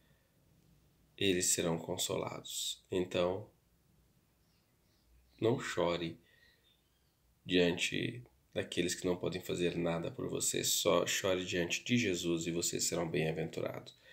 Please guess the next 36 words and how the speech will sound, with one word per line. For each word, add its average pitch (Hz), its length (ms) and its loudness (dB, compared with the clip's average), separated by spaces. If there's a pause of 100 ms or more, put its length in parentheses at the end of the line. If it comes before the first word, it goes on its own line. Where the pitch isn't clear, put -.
(640)
Pai 113 140 12
querido, 120 340 12
em 110 60 10
nome 104 240 8
de 98 80 -2
Jesus, 98 320 2
eu 107 120 2
oro 92 220 2
com - 160 -8
todos 92 220 0
que - 80 -8
oram 87 120 0
comigo 90 360 2
nesta 92 760 0
noite. 80 360 -4
Pai, 87 180 2
obrigado 87 420 0
por 85 100 -4
mais 82 220 0
esse - 160 -4
dia, 104 320 0
por 120 160 -2
ter 131 160 0
cuidado 123 440 0
de 101 120 -2
nós. - 460 -2 (440)
Que - 80 -16
tenhamos 90 380 6
uma 90 160 4
noite 85 340 4
abençoada 98 800 2
na 120 80 2
Tua - 160 0
presença. - 760 -2 (1080)
E 92 380 4
obrigado, 107 720 4